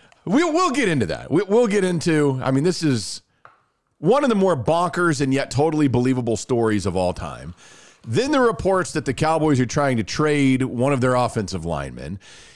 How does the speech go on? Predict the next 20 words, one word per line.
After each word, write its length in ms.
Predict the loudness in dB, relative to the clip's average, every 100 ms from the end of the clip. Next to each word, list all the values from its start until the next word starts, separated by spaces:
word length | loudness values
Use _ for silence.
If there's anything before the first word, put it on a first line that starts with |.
| -10 -6
It's 180 | -4
Saint 320 | -4 -4 -2 0
Patrick's 460 | 0 0 -4 -4
Day 180 | 0 2
weekend 420 | 2 0 0 0
in 60 | 2
the 80 | 2
Dallas 460 | 2 2 2 0
area. 420 | 0 2 2 0
Clarence 460 | 0 -2 0 0 0
Hill 100 | -2
Junior 380 | 0 0 2 2
of 80 | 0
the 60 |
Fort 280 | -2 -2 0
Worth 180 | 0 0
Star-Telegram, 920 | 0 0 0 2 2 0 0 0 -2 -8 -20 -20 _ _ _
and, 400 | -2 0 2 2
uh, 280 | 0 -2 -8
perhaps 760 | -4 0 2 0 -4 -10 -10